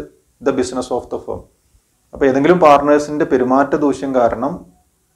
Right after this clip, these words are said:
ബിസിനസിന്റെ പ്രവർത്തനങ്ങളെ അത് അഫക്റ്റ് ചെയ്യുന്നുണ്ടെങ്കിൽ ആ, അതിൽ പരാതിയുള്ള പാർട്ണേഴ്സിന് കോടതിയെ സമീപിച്ചുകൊണ്ട് ഈ ബിസിനസ് എന്ത് ചെയ്യാൻ പറ്റും? പ്രവർത്തനം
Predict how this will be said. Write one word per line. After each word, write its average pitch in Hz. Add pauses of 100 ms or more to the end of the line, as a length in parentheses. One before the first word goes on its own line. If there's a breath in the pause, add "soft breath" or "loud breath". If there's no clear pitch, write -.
ബിസിനസിന്റെ 131
പ്രവർത്തനങ്ങളെ 131
അത് 131
അഫക്റ്റ് 123
ചെയ്യുന്നുണ്ടെങ്കിൽ 127 (920)
ആ, 139 (160)
അതിൽ 151
പരാതിയുള്ള 160
പാർട്ണേഴ്സിന് 139
കോടതിയെ 127
സമീപിച്ചുകൊണ്ട് 120 (140)
ഈ 127
ബിസിനസ് 127
എന്ത് 117
ചെയ്യാൻ 113
പറ്റും? 101 (240)
പ്രവർത്തനം 117